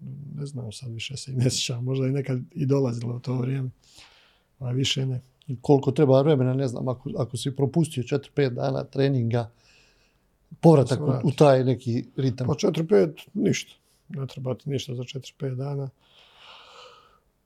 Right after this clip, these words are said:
Speaker 1: Ovaj, recimo sad ide Ramazan, e, tu već, tu ćemo već definitivno morat praviti pauzu jer bit će previše, baš i ovako je previše obaveza i to neću moći ispratiti. E, to već osjetiš i zbog hrane, mada brzo se to vrati.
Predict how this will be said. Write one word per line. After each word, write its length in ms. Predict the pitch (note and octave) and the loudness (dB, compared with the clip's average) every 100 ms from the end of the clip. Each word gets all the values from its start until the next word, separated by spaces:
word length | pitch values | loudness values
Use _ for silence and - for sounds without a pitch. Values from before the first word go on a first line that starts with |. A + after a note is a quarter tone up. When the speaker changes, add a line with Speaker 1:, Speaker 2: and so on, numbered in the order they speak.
| - | 0
Speaker 1:
Ovaj, 140 | C3+ | 4
recimo 300 | C3 - C3 | 4 4 2
sad 240 | A#2+ D3 A#2 - | 4 4 2 2
ide 260 | C#3+ B2+ B2 | 2 4 2
Ramazan, 520 | B2 D#3 D3+ D3+ C3+ G#2 - - _ _ _ - | 4 4 2 2 0 -4 -14 -20 _ _ _ -6
e, 100 | C3+ | -4
tu 180 | - D3 | 0 2
već, 460 | C3+ - - - - - D#3+ C#3+ | 2 0 -4 -6 -12 -12 -10 -8
tu 160 | - C3+ | -2 -2
ćemo 220 | - C3 | 0 0
već 220 | C3+ - | 0 0
definitivno 520 | C#3+ C3 B2+ A#2+ B2 | 0 0 -2 -2 -2
morat 340 | B2 C3 A#2+ A2 | 0 0 0 -2
praviti 280 | C3+ A#2 - | -6 -6 -4
pauzu 360 | C3 B2 B2 | -4 -2 -4
jer 100 | B2+ | -4
bit 120 | B2+ | -4
će 120 | A#2+ C3 - | -6 -10 -6
previše, 400 | C3+ A2+ - - | -4 -2 -4 -8
baš 560 | C3 C3 C3+ C3+ A2+ - | -8 -6 -4 -2 -2 -2
i 120 | D3 | 0
ovako 320 | B2+ C#3 - | 2 0 -2
je 60 | C3 | -4
previše 400 | C3+ B2+ A2 C3 | 0 0 0 -2
obaveza 600 | C#3 C3+ C3+ C3 C3 C3+ | 0 2 2 2 0 -2
i 260 | C3+ C#3+ C#3+ | -2 -4 -6
to 160 | C#3 | -4
neću 340 | C3 C3 B2 B2+ | -2 -2 -4 -4
moći 280 | A#2+ - C#3+ | -6 -4 -6
ispratiti. 420 | - C3 - - | -6 -8 -6 -10
E, 60 | |
to 180 | C3 C#3+ | -6 -2
već 200 | C3+ B2+ | -2 -2
osjetiš 640 | C3+ C3 B2 B2 A#2 - _ _ _ _ _ _ _ _ _ | -4 -4 -6 -8 -10 -12 _ _ _ _ _ _ _ _ _
i 120 | D#3+ | -4
zbog 240 | C3+ B2+ - | -2 -2 -4
hrane, 400 | C#3+ D#3 C#3+ C#3+ | -2 -2 0 0
mada 260 | G3 F#3+ | 2 2
brzo 280 | F#3+ A3+ D#3 | 4 4 4
se 140 | A#2 - | 0 0
to 120 | C3+ | 0
vrati. 360 | B2 A2 - | 2 -2 -6